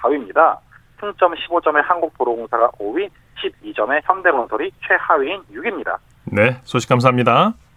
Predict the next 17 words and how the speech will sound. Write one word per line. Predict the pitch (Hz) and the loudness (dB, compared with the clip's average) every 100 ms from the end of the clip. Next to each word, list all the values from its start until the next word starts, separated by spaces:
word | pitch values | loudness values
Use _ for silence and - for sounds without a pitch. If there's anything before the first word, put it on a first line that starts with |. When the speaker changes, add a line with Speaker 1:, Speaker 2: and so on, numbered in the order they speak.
| _ | _
Speaker 1:
네, | 101 123 175 | 2 4 4
고맙습니다. | - 127 - 123 156 208 - | 4 0 0 4 4 4 2
Speaker 2:
프로배구 | 165 160 156 | 4 6 4
소식 | 147 143 175 185 | 2 0 -2 -2
스포츠 | - 151 - | 2 2 4
동아의 | 135 110 90 | 4 4 2
강산 | - 110 123 120 151 | 0 2 4 4 2
기자와 | 139 107 110 | 4 4 4
함께했고요. | 107 - - 95 80 104 | 2 0 -2 -2 0 2
이어서 | 117 127 139 139 | 2 4 2 4
프로농구 | 170 175 160 | 2 4 4
소식입니다. | 147 127 123 107 92 80 73 | 2 2 4 4 2 0 -4
조현일 | - 127 123 127 160 175 160 | 2 4 6 6 4 4 0
농구 | 107 113 139 156 143 | 2 2 4 2 2
해설위원과 | 131 123 107 92 78 80 135 | 2 2 2 0 -2 -2 -2
함께합니다. | 143 104 - 80 76 - - _ - - | -2 -4 -4 -4 -4 -8 -14 _ -20 -6
안녕하세요. | - 139 143 151 156 165 | 2 4 6 6 6 4